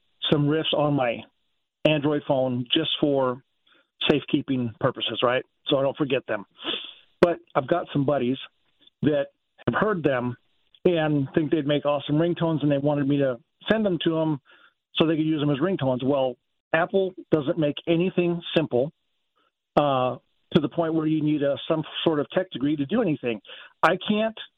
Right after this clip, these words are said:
uh, text them or email them my riffs because they're M P three, uh, and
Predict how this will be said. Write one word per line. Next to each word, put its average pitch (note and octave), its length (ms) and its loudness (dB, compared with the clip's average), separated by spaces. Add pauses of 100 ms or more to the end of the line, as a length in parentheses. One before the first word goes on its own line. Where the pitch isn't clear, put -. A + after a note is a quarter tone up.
(760)
uh, A#2+ 400 0 (580)
text G3 220 2
them F3 200 2
or D3 100 0
email F3 320 2
them C#3 300 0 (800)
my C#3 120 6
riffs E3 300 2 (240)
because D#3 280 0
they're D3 160 0
M C#3 160 0
P C#3 280 -2
three, D#3+ 380 0 (760)
uh, A#2+ 400 2 (480)
and D#3 220 2